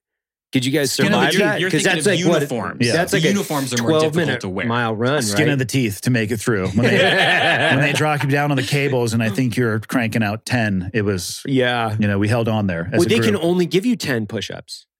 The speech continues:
Speaker 1: They can't give you more.
Speaker 2: Probably
Speaker 1: And you
Speaker 2: not,
Speaker 1: can only
Speaker 2: yeah.
Speaker 1: beat your boots for
Speaker 2: Yeah.
Speaker 1: ten. No, you can't have more.
Speaker 2: I
Speaker 1: So that's why you're just
Speaker 2: considered
Speaker 1: like,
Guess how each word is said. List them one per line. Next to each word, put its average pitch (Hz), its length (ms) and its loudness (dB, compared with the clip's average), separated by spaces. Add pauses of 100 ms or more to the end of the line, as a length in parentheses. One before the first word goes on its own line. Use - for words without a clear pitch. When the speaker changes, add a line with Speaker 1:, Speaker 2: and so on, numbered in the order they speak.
(220)
Speaker 1:
They 165 100 2
can't 190 260 0
give 185 160 0
you 143 140 0
more. 120 240 -2
Speaker 2:
Probably 113 420 0
Speaker 1:
And 107 80 2
you 139 60 2
Speaker 2:
not, 156 80 0
Speaker 1:
can 175 80 2
only 175 160 2
Speaker 2:
yeah. 143 60 -2
Speaker 1:
beat 170 120 2
your 156 120 2
boots 151 340 0
for 120 240 0
Speaker 2:
Yeah. 92 180 -6
Speaker 1:
ten. 143 280 0
No, 160 120 2
you 147 180 0
can't 156 400 -2
have 139 340 -2
more. 135 360 -2 (140)
Speaker 2:
I 147 100 2
Speaker 1:
So 135 80 2
that's 185 180 2
why 165 100 4
you're 190 100 4
just 170 160 2
Speaker 2:
considered 131 180 2
Speaker 1:
like, - 60 -20